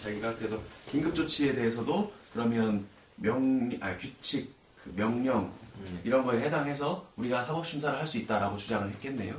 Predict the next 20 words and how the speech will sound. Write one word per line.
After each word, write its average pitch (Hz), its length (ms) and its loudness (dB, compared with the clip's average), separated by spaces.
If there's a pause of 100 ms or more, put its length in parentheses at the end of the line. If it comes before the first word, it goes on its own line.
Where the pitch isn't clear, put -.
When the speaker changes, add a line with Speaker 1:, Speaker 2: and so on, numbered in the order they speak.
(100)
Speaker 2:
예, 98 320 6
그래서 143 320 8
실제로 190 340 6
그런 110 180 2
판단들을 127 440 -2
내렸습니다. 87 520 -6
Speaker 1:
네. 98 140 -8 (380)
Speaker 2:
그래서 123 500 6
대법원에서 127 720 10 (260)
사실은 175 480 10
가장 120 300 8
먼저 107 160 8
선도적인 180 520 4
판단이 135 800 4 (200)
이천십 131 400 2
년도에 139 500 6
있었습니다. 98 640 -2 (120)
Speaker 1:
예. 92 80 -10
Speaker 2:
그, 92 360 4 (600)
뭐, 95 320 8